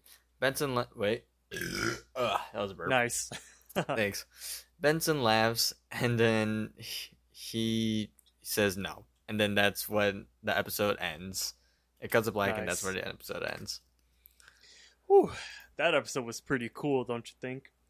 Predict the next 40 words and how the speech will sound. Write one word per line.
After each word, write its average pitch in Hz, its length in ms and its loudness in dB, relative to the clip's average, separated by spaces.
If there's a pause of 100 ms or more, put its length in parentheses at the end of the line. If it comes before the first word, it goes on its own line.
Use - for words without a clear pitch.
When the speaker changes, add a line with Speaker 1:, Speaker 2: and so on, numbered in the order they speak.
Speaker 1:
It 131 140 0
was 131 220 6
pretty 101 220 -2
cool. 98 280 -6 (300)
You 123 120 0
know 165 80 2
what? 175 180 0
I 123 100 4
was 139 240 2
gonna 160 260 0
say, 113 920 2
uh, 95 380 0
I 98 40 -6
was 110 120 -6
gonna 123 140 -4
say 101 180 -4
this. 90 360 -4 (960)
Uh, 104 560 4
Speaker 2:
Mm-hmm. 120 280 -8
Speaker 1:
do 117 80 -2
you 123 60 2
know 135 100 0
what 139 180 4
made, 120 540 2 (560)
do 120 80 -4
you 127 60 0
know 139 60 -2
what 135 140 2
made 120 340 2 (120)
me 101 280 -2
feel 110 240 0
pretty 110 280 -2
cool? 113 360 -6 (760)
Speaker 2:
What? 117 400 -6 (1600)
Speaker 1:
I 120 120 4
still 170 260 4
hang 127 300 4
on 110 280 0
to 123 100 -4
this 123 420 -2